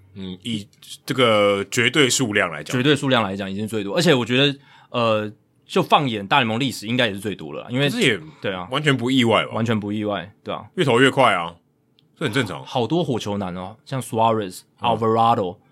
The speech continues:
Speaker 2: 对不对？都可以飙到百英里以上。
Speaker 1: 现在这种后援投手，如果就是两种球路的投手，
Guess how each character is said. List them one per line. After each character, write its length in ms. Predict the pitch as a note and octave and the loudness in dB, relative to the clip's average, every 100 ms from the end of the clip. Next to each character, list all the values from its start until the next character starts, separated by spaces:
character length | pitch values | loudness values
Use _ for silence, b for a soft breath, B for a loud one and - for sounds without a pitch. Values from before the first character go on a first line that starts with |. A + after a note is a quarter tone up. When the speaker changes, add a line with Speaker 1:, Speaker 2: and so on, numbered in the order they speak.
| _ - | _ -10
Speaker 2:
对 100 | A#2+ | -4
不 40 | |
对？ 220 | A#2 G#2 - _ _ | -2 -4 -10 _ _
都 100 | D#3+ | -4
可 120 | D3 | 2
以 40 | D3+ | 4
飙 200 | C3+ C3+ | 4 6
到 100 | C#3 | 4
百 180 | B2 G2 | 2 0
英 180 | A#2+ | -2
里 180 | A#2 G2+ | -4 -6
以 60 | F2 | -8
上。 340 | - G2+ E2+ _ _ _ - | -6 -6 -8 _ _ _ -12
Speaker 1:
现 180 | - | -2
在 100 | A3+ | 0
这 60 | E3+ | 4
种 160 | F#3 B2+ | 2 4
后 140 | D3 | 4
援 80 | B2+ | 4
投 120 | A2 | 2
手， 180 | A2+ G2+ | 2 2
如 160 | A#2+ | 2
果 360 | B2+ A2+ F#2+ - _ _ - | 2 2 0 -4 _ _ -6
就 100 | G#2 | 2
是 60 | C#3+ | 4
两 220 | B2+ G#2+ | 4 0
种 180 | A#2+ F#2 | -6 -8
球 200 | F#2+ F#2 | -8 -6
路 140 | G#2+ | -4
的 60 | G2 | -4
投 180 | F2 E2 | -6 -8
手， 360 | F2+ D#2 D2 | -8 -10 -14